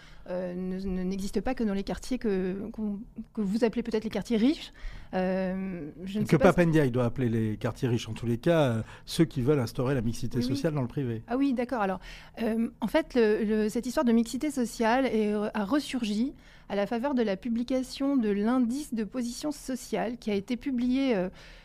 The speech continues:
Speaker 1: contre l'avis de l'Éducation nationale, puisqu'il était tenu secret depuis deux mille seize. Cet indice existe depuis deux mille seize et il sert à calculer les, les aides qui sont données aux écoles, euh,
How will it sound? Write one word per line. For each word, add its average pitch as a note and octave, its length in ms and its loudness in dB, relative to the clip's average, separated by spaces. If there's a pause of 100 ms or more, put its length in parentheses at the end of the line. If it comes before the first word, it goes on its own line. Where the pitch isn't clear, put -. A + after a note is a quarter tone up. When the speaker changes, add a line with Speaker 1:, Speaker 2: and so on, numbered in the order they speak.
(440)
Speaker 1:
contre F#4+ 520 2
l'avis A#3 580 2
de G3+ 160 -2
l'Éducation G#3+ 680 -2
nationale, C4 380 -2
puisqu'il D#4 240 -8
était A3+ 160 -4
tenu A#3+ 220 2
secret D4 520 -4
depuis A#3 280 -2
deux A3+ 100 0
mille C#4 180 6
seize. F#3 280 -4
Cet G3+ 160 -6
indice G#3+ 320 -4
existe A3 240 -4
depuis G#3+ 240 -4
deux A#3+ 100 2
mille B3+ 180 6
seize C4 240 -4
et A#3+ 40 -2
il G#3 160 -4
sert C4+ 240 -2
à A3 80 -2
calculer A#3 520 -2
les, F#3 320 -2 (600)
les G#3 260 0
aides B3+ 260 2
qui A3+ 120 -12
sont A3+ 160 -4
données A3 320 2
aux A3 40 2
écoles, A#3 640 -2 (380)
euh, F#3 680 -6